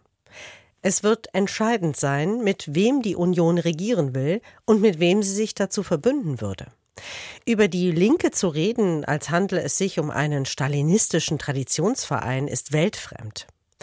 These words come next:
Das gilt auch für die Verteufelung der Grünen. Schon bei den Landtagswahlen im Spätsommer wird sich zeigen, ob der Union zuzutrauen ist, den demokratieschädlichen Zersetzungstendenzen von rechts Paroli zu bieten.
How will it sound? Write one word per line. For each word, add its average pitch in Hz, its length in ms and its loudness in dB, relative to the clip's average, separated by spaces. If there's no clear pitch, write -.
Das - 160 -2
gilt 160 280 -2
auch 165 220 0
für - 140 -2
die 160 80 -6
Verteufelung 156 580 -2
der 135 120 -2
Grünen. 147 500 -2
Schon 233 240 4
bei 208 120 6
den 190 160 2
Landtagswahlen 190 840 0
im 160 100 0
Spätsommer 160 680 -2
wird 170 140 -4
sich - 220 -4
zeigen, 180 420 2
ob - 180 -2
der 160 220 2
Union 175 540 4
zuzutrauen 190 800 -2
ist, - 280 -2
den 170 240 4
demokratieschädlichen 170 1400 -2
Zersetzungstendenzen 151 1300 0
von 131 200 -2
rechts 131 400 -4
Paroli 156 540 -2
zu - 160 -6
bieten. 90 400 -14